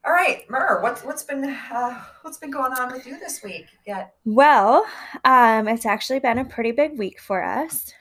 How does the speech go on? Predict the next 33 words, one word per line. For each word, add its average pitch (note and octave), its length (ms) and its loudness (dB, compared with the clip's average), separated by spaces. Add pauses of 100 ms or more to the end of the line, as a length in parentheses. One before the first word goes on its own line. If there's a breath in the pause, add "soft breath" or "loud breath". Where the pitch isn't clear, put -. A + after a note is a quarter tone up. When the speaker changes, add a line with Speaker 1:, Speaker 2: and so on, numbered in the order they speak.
(200 loud breath)
Speaker 2:
Um, F3+ 400 4
so G3 400 -2
last C#4 280 4
time C#4 240 0
I A#3+ 60 0
didn't G#3+ 240 -4
really F#3+ 420 -2 (360 loud breath)
introduce G3 400 -2
myself. E3+ 440 0
I F3 120 -2
got F3 260 -2
a F#3 40 -4
little F#3+ 200 -4
bit F3 180 -6
of E3+ 140 -6
the E3+ 200 -8 (760)
first B3 320 0
ep G#3+ 260 0
jitters G#3+ 600 -2 (260 loud breath)
and F#3+ 460 -6
Speaker 1:
I - 880 -20
think A#3 140 -20
she's - 60 -18
Speaker 2:
didn't, C4+ 260 -4
Speaker 1:
over G#3 160 -14
it - 100 -18
Speaker 2:
didn't C#4 240 -4
Speaker 1:
now. D4 80 2
Speaker 2:
know C#4 60 2
what C4+ 180 0
to B3 80 -6
say. A3+ 540 -4
So, A3+ 480 -2